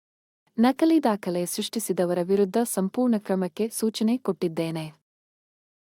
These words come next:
ನಕಲಿ ದಾಖಲೆ ಸೃಷ್ಟಿಸಿದರೂ ಕ್ಯಾನ್ಸಲ್ ಆಗುತ್ತೆ. ಸಂಪೂರ್ಣವಾಗಿ ಗಂಭೀರವಾಗಿ ಪರಿಗಣಿಸಿ ಎಂದು ಸೂಚನೆ ಕೊಟ್ಟಿದ್ದೇನೆ.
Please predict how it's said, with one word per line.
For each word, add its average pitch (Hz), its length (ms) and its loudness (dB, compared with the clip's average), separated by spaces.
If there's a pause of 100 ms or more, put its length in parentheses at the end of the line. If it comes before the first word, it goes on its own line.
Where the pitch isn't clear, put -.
(140)
ನಕಲಿ 247 460 4
ದಾಖಲೆ 180 420 -2
ಸೃಷ್ಟಿಸಿದರೂ 170 920 -6
ಕ್ಯಾನ್ಸಲ್ 208 480 0
ಆಗುತ್ತೆ. 160 500 -6 (1160)
ಸಂಪೂರ್ಣವಾಗಿ 240 960 2
ಗಂಭೀರವಾಗಿ 190 800 0
ಪರಿಗಣಿಸಿ 180 580 -2
ಎಂದು 175 340 -4
ಸೂಚನೆ 208 460 -2
ಕೊಟ್ಟಿದ್ದೇನೆ. 156 720 -6